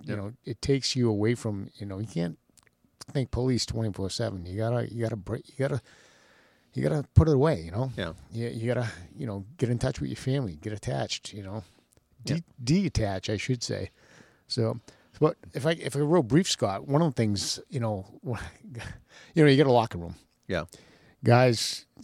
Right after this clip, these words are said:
Speaker 1: especially new guys, come in. So I'd come in, roll call, you know, getting changed in the locker room, and I'd, I'd come in and I'd change in the locker room, and these new guys would come in and be all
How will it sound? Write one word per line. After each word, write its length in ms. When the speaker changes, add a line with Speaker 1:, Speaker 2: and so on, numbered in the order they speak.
Speaker 1:
especially 360
new 120
guys, 240
come 160
in. 160
So 380
I'd 160
come 160
in, 260
roll 200
call, 440
you 80
know, 80
getting 240
changed 400
in 80
the 60
locker 240
room, 200
and 100
I'd, 100
I'd 160
come 160
in 280
and 380
I'd 180
change 380
in 160
the 60
locker 280
room, 180
and 180
these 400
new 280
guys 180
would 100
come 160
in 100
and 100
be 120
all 320